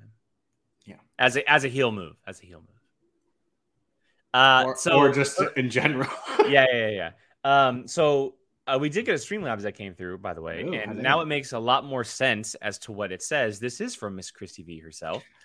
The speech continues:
Speaker 2: Ah,
Speaker 1: Uh,
Speaker 2: my
Speaker 1: "Hi,
Speaker 2: love.
Speaker 1: friends. Miss you all. I'm just here to say hashtag Justice for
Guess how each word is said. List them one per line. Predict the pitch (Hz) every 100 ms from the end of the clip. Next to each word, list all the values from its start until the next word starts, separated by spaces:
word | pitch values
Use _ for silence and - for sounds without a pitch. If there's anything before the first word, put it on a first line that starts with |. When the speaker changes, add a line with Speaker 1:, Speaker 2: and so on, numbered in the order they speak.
| -
Speaker 2:
Ah, | 196 190 190 190 185
Speaker 1:
Uh, | 185
Speaker 2:
my | 185
Speaker 1:
"Hi, | 180
Speaker 2:
love. | 180 285
Speaker 1:
friends. | 131 156 220 - _
Miss | 175 202
you | 226
all. | 135 120 - -
I'm | 185 233
just | 196 -
here | 151
to |
say | 139 123 120 117 _ _ -
hashtag | 160 170 156 _ _
Justice | - 127 - 127 -
for | - 95 95